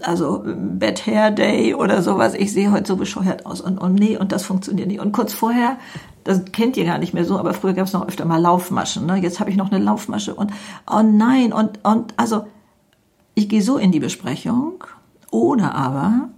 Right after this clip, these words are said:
ich sage, ja, es mag sein, dass meine Haare jetzt nicht so, äh, toll sitzen und es mag auch sein, dass ich eine Laufmasche habe. Aber ich tue jetzt mal so,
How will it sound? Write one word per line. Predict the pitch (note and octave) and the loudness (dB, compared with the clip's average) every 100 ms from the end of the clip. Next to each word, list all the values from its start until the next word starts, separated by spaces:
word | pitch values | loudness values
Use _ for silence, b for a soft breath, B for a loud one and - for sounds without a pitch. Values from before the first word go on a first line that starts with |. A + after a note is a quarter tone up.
| b b b - | b b b 0
ich | G#3 | 0
sage, | - D#3 E3 G3 A3 B3+ D4 b b b _ | 0 0 0 2 2 2 -2 b b b _
ja, | D3+ E3 | 0 2
es | A#3 G#3 | 2 0
mag | F#3 | -2
sein, | - F3+ | -2 -2
dass | F3 - | -2 -2
meine | - D3 | -4 -2
Haare | F3+ G3+ D3+ | -2 -2 -2
jetzt | - - | -4 -4
nicht | D3 | -4
so, | - D3+ G3+ | -2 -2 -2
äh, | D3+ D#3 | -2 -4
toll | - D#3 D3+ | -2 -2 0
sitzen | D#3 F3+ F#3+ | -2 -2 -2
und | - | -2
es | |
mag | F#3+ - | -2 -2
auch | F#3 | 0
sein, | G3+ G#3+ | 2 4
dass | |
ich | A3 | 4
eine | A3+ | 4
Laufmasche | G#3+ C3+ - - | 2 2 -2 -2
habe. | E3 - | -4 -2
Aber | E4 | -2
ich | - - | -2 0
tue | - F4 | 2 2
jetzt | E4+ D#4+ | 2 -2
mal | D4+ | 0
so, | A3+ G#3+ C#4+ | 4 4 2